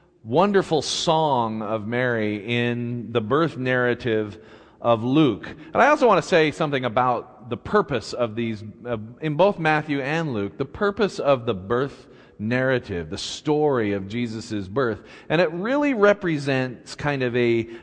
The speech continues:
nutshell preamble to the entire gospel story. Uh, in, in music,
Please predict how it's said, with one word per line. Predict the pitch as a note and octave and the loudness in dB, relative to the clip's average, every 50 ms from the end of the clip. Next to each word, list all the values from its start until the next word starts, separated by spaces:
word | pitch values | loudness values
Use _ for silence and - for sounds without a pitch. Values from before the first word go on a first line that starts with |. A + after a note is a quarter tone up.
| A#2 | -8
nutshell | A#2 B2 C#3+ D#3 F3+ G#3+ G3+ - - - - - - F#3 E3 E3 D#3 D3+ C#3+ B2+ | -6 -2 2 4 4 4 2 0 -2 -4 -2 0 2 2 4 4 4 2 2 0
preamble | - - - - E3+ E3+ F3 E3+ D#3+ D#3 D3+ D3 C#3+ C3 A#2+ A2+ A2 A2 A2 G#2+ | -2 -6 -4 0 0 2 2 2 2 2 2 0 0 0 0 0 2 2 0 -2
to | G#2 - C#3 C3 | -4 -4 -4 -4
the | A#2 B2 A#2 | -2 -2 -2
entire | A2+ A2+ G#2+ - - C#3+ C#3 C#3 C3+ C3 A#2+ G#2 | -4 -4 -6 -6 -4 -4 -2 -2 0 -2 -2 -2
gospel | G2 A2 A#2 A#2 B2 A#2+ - - - - G#2+ G#2 F#2+ | -2 0 0 0 0 0 -4 -10 -8 -4 -4 -4 -4
story. | - - - - A#2+ A2+ A2 G2+ F2+ E2+ E2 E2 E2 - - - - - - - - - | -4 -8 -6 -4 -2 0 0 0 -2 -4 -6 -8 -10 -14 -18 -20 -20 -20 -20 -20 -8 -2
Uh, | G#2 G#2 G#2 G#2 G#2 G#2 G#2 E2 | 2 2 4 4 4 2 0 -2
in, | F#2 B2+ B2 A#2+ A#2+ A#2+ A#2+ | -4 -4 -2 -2 -4 -6 -8
in | A2+ A#2+ A#2+ A2+ A2+ B2 | -8 -8 -6 -6 -4 0
music, | C#3+ F3 G3+ F3+ D3 C#3 B2 - | 2 4 4 4 4 2 0 -2